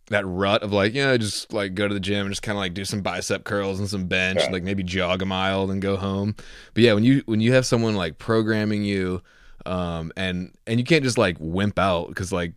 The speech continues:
Speaker 1: you're in a room with other people and everyone's doing it together. That was, that was a huge game changer for me. And then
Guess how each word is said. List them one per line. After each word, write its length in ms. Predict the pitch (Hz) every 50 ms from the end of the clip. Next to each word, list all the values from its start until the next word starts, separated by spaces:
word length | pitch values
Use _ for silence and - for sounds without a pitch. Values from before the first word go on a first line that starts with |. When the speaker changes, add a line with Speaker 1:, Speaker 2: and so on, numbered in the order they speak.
| -
Speaker 1:
you're 160 | - 98 98 98
in 80 | 98
a 60 | 92
room 220 | 87 87 92 95 98
with 100 | 95 92
other 160 | 90 92 87
people 640 | - - 98 92 87 - 95 92 92 92 92 92 87
and 200 | 87 87 85 80
everyone's 440 | 87 95 104 104 107 104 98 92 87
doing 240 | - 101 98 98
it 80 | 98 92
together. 400 | - 90 87 95 95 92 92 90
That 180 | 92 110 131 139
was, 220 | 131 107 104 95 - -
that 140 | 104 117
was 180 | 127 117 104 92
a 80 | 87 80
huge 560 | - - - - - 135 131 123 110 98 98
game 200 | 107 101 98 95
changer 320 | - - 95 90 87 87
for 140 | 80 - 90
me. 220 | 95 110 113 107
And 100 | 98 95
then 140 | 98 92 90